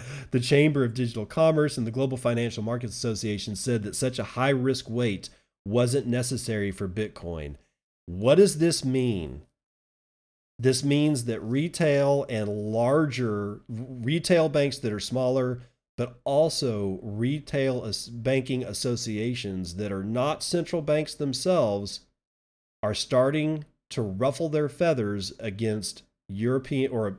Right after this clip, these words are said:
against worldwide central banks. I'm seeing in this particular piece a split occur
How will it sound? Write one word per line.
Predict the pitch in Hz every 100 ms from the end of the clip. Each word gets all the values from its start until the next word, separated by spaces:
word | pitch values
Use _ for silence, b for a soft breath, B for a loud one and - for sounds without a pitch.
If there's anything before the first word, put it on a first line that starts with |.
| -
against | 123 107 123 120 120
worldwide | 101 113 127 131 123 113 98
central | - 113 117 101
banks. | 95 101 85 - - - _ _ _ _ _ _
I'm | 107 101
seeing | - 139 143 143 143
in | 139 110 104 95
this | 104 127 135
particular | 147 151 143 143 117
piece | 117 147 104 92 -
a | 113 101
split | - - - - 139 147 -
occur | 123 - 151 104 71